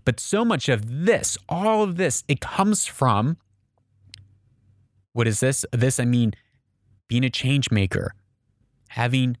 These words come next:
courage to work in the shadows. It comes from acting out of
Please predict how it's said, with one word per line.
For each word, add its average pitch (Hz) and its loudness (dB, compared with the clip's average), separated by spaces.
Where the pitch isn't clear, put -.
courage 139 -2
to 113 2
work 120 0
in 123 0
the 110 0
shadows. 117 -2
It - -4
comes 165 0
from 131 0
acting 143 0
out 180 0
of 123 0